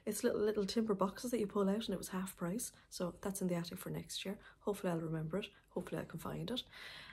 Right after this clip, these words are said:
Um, we also got, this is like trying to remember all the things on the conveyor belt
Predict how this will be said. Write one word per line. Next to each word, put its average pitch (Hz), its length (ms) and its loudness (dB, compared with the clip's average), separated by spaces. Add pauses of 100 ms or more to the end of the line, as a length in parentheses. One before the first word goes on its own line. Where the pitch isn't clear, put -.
(140)
Um, 190 360 6
we 190 200 6
also 247 640 2
got, 190 460 0
this 285 120 2
is 269 120 0
like 233 220 2
trying 208 220 2
to 196 80 0
remember 190 460 4
all 170 100 2
the 175 80 0
things 196 300 2
on 170 100 2
the 170 60 0
conveyor 175 440 2
belt 170 280 -2